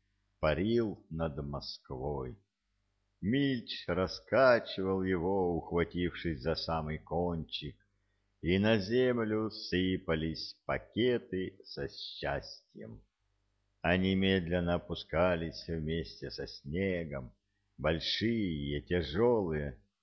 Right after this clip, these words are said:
но их почему-то никто не поднимал, их просто не видели, не замечали.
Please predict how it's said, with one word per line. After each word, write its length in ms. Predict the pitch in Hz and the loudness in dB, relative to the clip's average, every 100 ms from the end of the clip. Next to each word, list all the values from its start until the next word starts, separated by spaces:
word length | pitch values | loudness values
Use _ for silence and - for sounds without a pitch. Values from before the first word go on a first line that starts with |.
| _ _ _ - | _ _ _ -2
но 200 | 87 98 | 4 6
их 400 | 104 107 - - | 6 2 -4 -2
почему-то 520 | 90 - 98 107 98 | 0 2 2 2 2
никто 400 | 92 85 - 95 | 2 0 -2 0
не 140 | 90 85 | 2 0
поднимал, 840 | - 73 62 65 62 69 - - _ _ | -2 -4 -4 -6 -2 -2 -2 -8 _ _
их 220 | - 104 - | -2 -2 2
просто 420 | 123 120 - 98 | 2 2 0 0
не 140 | 98 | 2
видели, 500 | 104 120 87 64 53 _ | 2 2 0 -2 -6 _
не 100 | - | -10
замечали. 840 | 64 82 87 90 - 135 113 64 - | -4 0 0 -2 -2 -2 -2 -4 -12